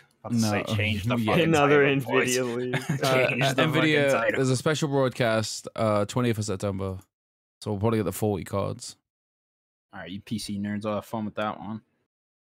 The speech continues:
Speaker 2: I love a good Nvidia.
Speaker 1: We will now move on to what we've been playing. Sims, you weren't here last week. Let's start with you.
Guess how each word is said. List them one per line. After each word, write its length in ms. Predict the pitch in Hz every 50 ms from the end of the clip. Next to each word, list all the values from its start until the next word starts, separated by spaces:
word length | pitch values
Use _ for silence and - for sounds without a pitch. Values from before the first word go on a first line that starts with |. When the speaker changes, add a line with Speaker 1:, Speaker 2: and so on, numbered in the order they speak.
| _
Speaker 2:
I 120 | - 131 120
love 240 | 110 117 147 139 127
a 40 | -
good 140 | 101 98 92
Nvidia. 560 | 92 90 92 90 98 95 92 90 87 87 87 101 117
Speaker 1:
We 140 | 135 160 170
will 100 | 170 170
now 280 | 175 160 143 131 113 - -
move 160 | 127 127 123
on 260 | 123 113 110 107 104 - _
to 60 | - - -
what 140 | 120 107 95
we've 100 | 104 98
been 140 | 107 104 101
playing. 380 | - - 104 107 107 104 101 101 _ _ _ _ - - - _ _ _ _ - - - - _ _ _ _ _
Sims, 240 | - - 143 135 127
you 60 | 131
weren't 140 | 131 123 117
here 120 | 120 117 117
last 220 | 113 110 - -
week. 120 | 120 104 -
Let's 120 | 101 -
start 160 | - - 110 101
with 100 | 98 -
you. 120 | 117 104